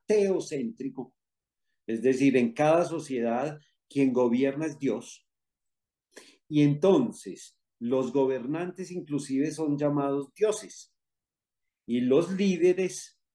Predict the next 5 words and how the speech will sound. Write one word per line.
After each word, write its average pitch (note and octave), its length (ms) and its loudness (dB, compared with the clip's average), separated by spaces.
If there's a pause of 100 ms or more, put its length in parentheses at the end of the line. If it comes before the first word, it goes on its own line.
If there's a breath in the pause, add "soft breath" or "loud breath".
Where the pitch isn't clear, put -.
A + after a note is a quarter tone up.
son B2 340 -4
llamados C3 720 -2 (200)
hijos D3+ 420 -2
de C3 120 4
Dios. - 520 -2